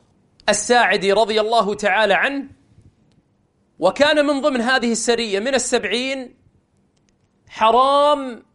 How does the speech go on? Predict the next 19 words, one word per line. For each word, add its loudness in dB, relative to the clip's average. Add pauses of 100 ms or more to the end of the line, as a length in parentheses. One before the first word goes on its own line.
(280)
ابن -2
ملحان -2 (180)
رضي 0
الله 0
تعالى 0
عنه -2
الخزرجي، -6 (1300)
أخو -2
أم -4
سليم -2
رضي -2
الله 0
تعالى 0
عنها، -2
يعني -4
خال -2
أنس -6
بن -8
مالك. -6